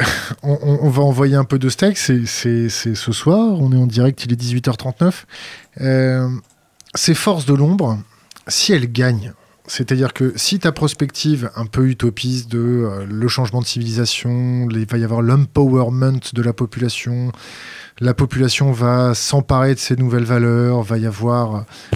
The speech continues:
un basculement des consciences pour avancer ensemble. Euh, euh, bon, d'accord. Si ça marche pas, si les, entre guillemets, les forces de l'ombre gagnent, c'est-à-dire que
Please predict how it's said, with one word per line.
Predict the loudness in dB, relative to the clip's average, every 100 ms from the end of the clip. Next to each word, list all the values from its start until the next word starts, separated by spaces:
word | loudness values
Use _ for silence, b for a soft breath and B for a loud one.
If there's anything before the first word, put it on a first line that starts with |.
| 0
un | 0
basculement | 2 0 0 0 4 4
des | 2
consciences | -2 -4 -2 -2 -2 -2 -4 -6 -8
pour | -2 -2
avancer | -2 -4 -4
ensemble. | -6 -6 -4 -4 -2 -4 -6 -10 B B B B
Euh, | -4 -2 -4 -4
euh, | -4 -2 -4 -6 -6
bon, | -6
d'accord. | -4 -6 -6 -10 b b b _ _ _
Si | -2 2
ça | 4
marche | 2 0
pas, | 0 2 2 0
si | 0 2
les, | 2 2
entre | 0 -4
guillemets, | -2 0
les | 0
forces | 0 0 2
de | 2
l'ombre | 2 0
gagnent, | 2 2 2
c'est-à-dire | 0 -2 -2 -4
que | -4 -4 -4 -4 -8